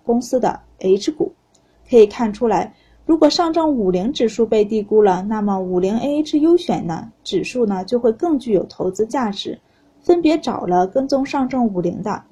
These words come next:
跟踪五零A H优选的、还有 H 股指数的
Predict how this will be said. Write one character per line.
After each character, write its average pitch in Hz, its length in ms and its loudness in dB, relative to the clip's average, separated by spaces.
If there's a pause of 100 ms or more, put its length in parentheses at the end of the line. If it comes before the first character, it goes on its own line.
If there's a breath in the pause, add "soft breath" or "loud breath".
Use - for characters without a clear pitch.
跟 214 180 -6
踪 226 280 2 (580 soft breath)
五 190 100 4
零 185 160 2
A 262 220 0
H 262 220 -6
优 302 180 4
选 196 260 -4
的、 - 60 -12 (100)
还 202 240 -4
有 214 320 6
H 208 320 2
股 196 180 4
指 214 200 -6
数 208 260 -2
的 - 160 -8